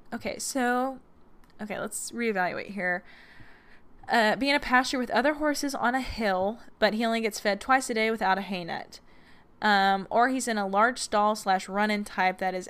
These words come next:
outside, can have a hay net twice a day, but would be living by himself with other horses next to him. Would he be getting grain in this situation as well? Because for me, the first option is better.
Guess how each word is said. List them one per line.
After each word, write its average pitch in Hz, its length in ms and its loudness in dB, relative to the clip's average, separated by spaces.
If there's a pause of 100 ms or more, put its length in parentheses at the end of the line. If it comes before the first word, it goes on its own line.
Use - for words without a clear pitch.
outside, 190 840 2 (420)
can 202 220 -2
have 190 480 2
a - 80 -2
hay 208 200 -2
net 208 220 -2
twice 196 340 0
a 208 40 -4
day, 190 200 0
but 175 160 -6
would 190 120 -10
be 202 100 -6
living 190 320 -6
by 190 140 0
himself 185 360 -4
with 180 100 -6
other 180 160 -4
horses 180 320 -8
next - 220 -10
to - 80 -10
him. 202 140 -12 (280)
Would 190 80 -2
he 202 40 0
be 196 120 -6
getting 208 240 -4
grain 196 360 -4
in 294 80 -6
this 294 160 -6
situation 294 680 -8
as 247 140 -8
well? 240 440 -4 (880)
Because 226 720 -2
for 240 300 -8
me, 247 680 -4 (920)
the 208 280 -2
first 214 480 -2
option 190 340 0
is 175 120 -10
better. 220 420 -4